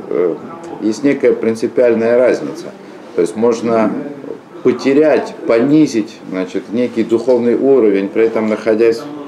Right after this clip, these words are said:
как бы в рамках одного мира, это будет просто вот, ну, спуск, да, то есть потеря какой-то высоты. А вот если это происходит падение, так сказать, за пределы мира, в котором находился раньше,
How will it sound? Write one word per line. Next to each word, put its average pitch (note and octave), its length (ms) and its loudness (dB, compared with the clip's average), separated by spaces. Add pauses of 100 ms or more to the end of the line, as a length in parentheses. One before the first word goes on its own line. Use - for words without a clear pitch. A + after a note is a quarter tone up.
как G2+ 100 -6
бы A2 120 2
в A2 60 0
рамках B2 420 2
одного D3+ 460 4
мира, G#2 460 2 (280)
это G#3+ 220 0
будет D3+ 240 2
просто - 360 0
вот, G#2+ 240 2 (880)
ну, - 180 -4 (1000)
спуск, - 500 -2 (200)
да, F#2+ 240 -4
то D#2 80 -6
есть B1+ 140 -8
потеря F#2 480 0
какой-то F2 480 -2
высоты. E2 520 -6 (480)
А D#2 140 -2
вот G2 180 2
если A2+ 300 2
это A2+ 160 2
происходит A2+ 560 0
падение, G#2+ 720 0
так F2 200 -12
сказать, G2 220 -4
за B2 100 4
пределы C#3+ 540 2
мира, A#2+ 300 2
в - 80 -6
котором G2 420 -2
находился G2 640 0
раньше, D3+ 480 -2